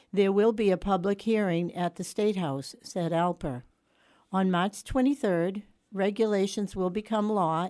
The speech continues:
and the state will start accepting licenses April first, and shops would be able to open beginning July first, he said.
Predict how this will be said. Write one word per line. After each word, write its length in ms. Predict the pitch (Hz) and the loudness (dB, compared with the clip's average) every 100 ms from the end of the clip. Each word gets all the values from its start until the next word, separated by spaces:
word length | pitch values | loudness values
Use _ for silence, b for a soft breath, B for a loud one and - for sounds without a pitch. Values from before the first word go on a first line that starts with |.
| - | -4
and 180 | 175 175 | -4 -4
the 60 | |
state 360 | 170 190 196 - | -4 -2 -2 -2
will 140 | 190 | -6
start 380 | - - 180 196 | -6 -4 -2 -2
accepting 560 | 220 - 180 - 185 180 | -6 -4 -4 -4 -4 -2
licenses 840 | 175 185 185 156 - 147 151 - _ - | -2 -4 -4 -6 -6 -8 -8 -14 _ -6
April 320 | 190 - 202 | -4 -2 -4
first, 580 | - 185 135 139 - B B B B B | -4 -4 -4 -6 -12 B B B B B
and 220 | 180 180 | -2 -2
shops 480 | - 214 196 196 - | 0 0 0 -2 -4
would 200 | 190 170 | -2 0
be 160 | 180 180 | 2 2
able 280 | 180 196 | 2 -2
to 240 | 196 196 175 | -4 -2 0
open 440 | 170 165 147 151 - | 0 0 -4 -4 -4
beginning 500 | 180 180 170 165 156 | -4 -2 0 0 -2
July 360 | 175 220 247 | -2 2 0
first, 580 | 226 156 120 113 - - | 0 -6 -8 -10 -18 -18
he 140 | - 165 | -8 -6
said. 400 | - 151 160 | -4 -6 -6